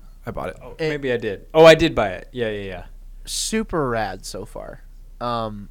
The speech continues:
Speaker 3: and I've not touched Pyre. I remember, I remember sen-, kind of a similar thing. Pyre came out in, like, twenty sixteen. I was dating my wife at the time.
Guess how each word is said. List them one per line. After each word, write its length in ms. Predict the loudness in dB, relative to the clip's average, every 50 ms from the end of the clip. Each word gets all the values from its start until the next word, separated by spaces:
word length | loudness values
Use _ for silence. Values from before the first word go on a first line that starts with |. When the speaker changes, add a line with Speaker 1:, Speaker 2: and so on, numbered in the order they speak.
| -12 -6
Speaker 3:
and 100 | -2 0
I've 200 | 0 0 2 0
not 180 | -2 -2 -2 -2
touched 320 | -4 -4 -4 -6 -8 -12
Pyre. 380 | -10 -10 -10 -10 -10 -12 -10 -4
I 80 | -2 -2
remember, 680 | 0 0 -2 -4 -2 -2 0 0 0 0 -2 -4 -6 -6 -4
I 100 | -2 -2
remember 280 | -2 -2 -2 -2 -4
sen-, 260 | -2 0 0 -2 -2
kind 160 | 0 -2 -2 -2
of 60 | -2
a 40 | -4
similar 320 | -6 -6 -4 -4 -4 -6
thing. 320 | -6 -6 -8 -6 -6 -8 -10
Pyre 320 | -8 -4 -4 -2 -2 -4
came 200 | -6 -8 -8 -8
out 100 | -8 -8 -8
in, 40 |
like, 140 | -10 -14 -14
twenty 240 | -10 -10 -8 -8 -8
sixteen. 480 | -10 -10 -12 -12 -12 -10 -8 -6 -6 -4
I 60 | -4
was 120 | -6 -6 -4
dating 220 | -4 -4 -4 -6
my 120 | -6 -6
wife 260 | -4 -4 -4 -4 -6 -12
at 60 | -18
the 60 | -16
time. 360 | -14 -12 -12 -12 -12 -12 -14